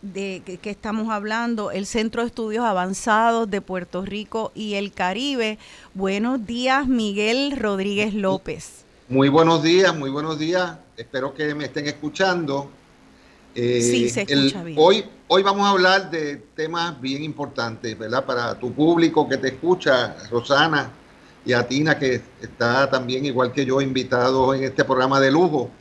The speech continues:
Speaker 2: Vamos a hablar sobre historia, sobre cultura, sobre afirmación puertorriqueña y sobre don Ricardo Alegría, que es una persona que realmente todos debemos conocer, debemos, eh, reconocer y, y no debemos olvidar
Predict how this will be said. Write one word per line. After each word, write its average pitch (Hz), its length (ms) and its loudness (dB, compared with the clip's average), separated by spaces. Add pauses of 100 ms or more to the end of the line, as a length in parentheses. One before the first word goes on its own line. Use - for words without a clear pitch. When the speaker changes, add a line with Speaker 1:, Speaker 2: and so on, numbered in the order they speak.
(220)
Speaker 2:
Vamos 180 240 2
a - 20 6
hablar 175 220 4
sobre 139 240 -4
historia, 190 680 0
sobre 127 380 -4
cultura, 185 840 0 (400)
sobre 131 280 0
afirmación 131 680 -2
puertorriqueña 190 1000 0
y 233 140 -2
sobre 180 380 4
don 143 200 0
Ricardo 143 440 0
Alegría, 123 580 -2 (480)
que 147 120 0
es 151 60 2
una 170 200 -2
persona 170 460 -2
que 139 100 -2
realmente 143 720 -2 (420)
todos 185 320 6
debemos 156 400 2
conocer, 170 580 -2
debemos, 143 760 -2
eh, 127 320 2
reconocer 147 920 2
y, 139 300 2 (180)
y 160 100 0
no 175 120 6
debemos 196 340 4
olvidar 147 560 2